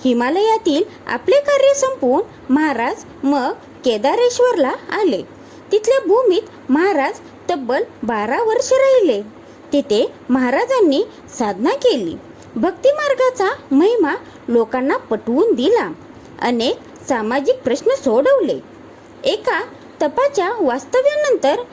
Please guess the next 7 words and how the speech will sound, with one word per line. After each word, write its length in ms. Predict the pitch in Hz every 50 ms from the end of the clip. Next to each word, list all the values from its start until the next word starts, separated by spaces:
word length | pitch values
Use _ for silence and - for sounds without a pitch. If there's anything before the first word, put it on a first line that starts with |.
| - - - -
महाराज 540 | 277 330 392 427 392 294 262 269 381 427 - - - - -
मग 280 | 269 285 294 262 262 349 - - - - - -
प्रयागला 480 | 240 226 226 220 240 269 277 339 466 523 508
गेले. 340 | 320 269 294 392 440 - 196 - - - - - - - - - - - -
तिथे 400 | 285 269 277 - 208 226 330 466 - - - - - 220
गंगा, 400 | 254 269 254 233 202 208 202 208 - - - - -
यमुना, 480 | 254 269 269 277 294 330 285 226 208